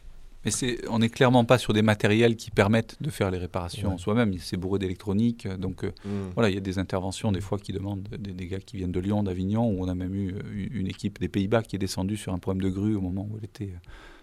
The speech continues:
Speaker 1: en, en panne, euh, voilà, sur,
Speaker 2: Ouais.
Speaker 1: c'est des problèmes de développement informatique, euh, qu'on, qu'on peut p-, absolument pas maîtriser. Par contre, <laughs> ça revient au sujet précédent sur le personnel.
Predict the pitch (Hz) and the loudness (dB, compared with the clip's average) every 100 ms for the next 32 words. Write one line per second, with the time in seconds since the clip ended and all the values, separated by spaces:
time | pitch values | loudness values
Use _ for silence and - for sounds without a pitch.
0 | _ 110 110 90 87 117 110 92 90 101 | _ -6 -4 -4 2 2 4 0 -4 -4
1 | 90 - - 98 95 98 87 101 98 95 | -6 -6 -6 -6 -4 -2 2 2 4 4
2 | 104 104 98 107 92 101 95 - 127 - | 6 6 4 2 2 2 2 0 -6 -6
3 | 107 - - 123 - 82 92 - - 113 | -6 -6 -12 -10 -8 -4 -6 -6 -4 -2
4 | - 135 127 117 120 113 - 123 160 - | 4 8 8 8 6 6 2 2 2 0
5 | - - - - - 120 170 147 - - | -16 -16 -18 -6 2 4 4 2 -2 -2
6 | 139 - - - - - - - - 143 | -2 -2 -8 -8 -10 -8 -6 -4 4 6
7 | 160 165 160 - 135 135 123 - 120 117 | 6 6 4 4 4 4 4 2 4 6
8 | 113 101 92 98 - 110 175 | 4 0 0 0 2 2 4